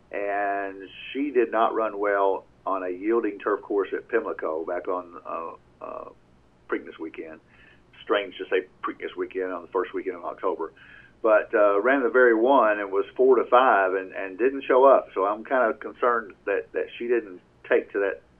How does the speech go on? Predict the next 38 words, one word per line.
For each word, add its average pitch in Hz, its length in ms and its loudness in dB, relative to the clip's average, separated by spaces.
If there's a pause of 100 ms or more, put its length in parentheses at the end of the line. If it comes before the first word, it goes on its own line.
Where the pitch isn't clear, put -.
(120)
uh, 87 180 -8
yielding 95 460 -6
turf, 101 360 2
and 87 120 -6
we 98 140 -6
may 101 140 -4
get 101 200 -6
yielding 95 300 -4
turf 92 320 -4
here 98 340 -2 (520)
as 107 180 -2
well. 113 420 8
But 110 260 4 (220)
she 127 120 -6
would 117 180 -4
still 170 140 6
be 160 100 10
my 127 160 6
top 113 300 4
pick, 110 180 0
hoping 107 320 0
that 95 180 -6
we 95 120 -8
don't 110 200 2
get 92 120 -4
that 80 80 -6
much 82 200 -12
rain. 90 260 -8 (340)
Mentality, 127 680 4
the 113 200 2
five, 110 500 6
the 98 140 -2
other 101 180 0
Wesley 98 360 -2
Ward, 98 340 0
I 92 100 -2
think - 220 -6
has, 92 200 0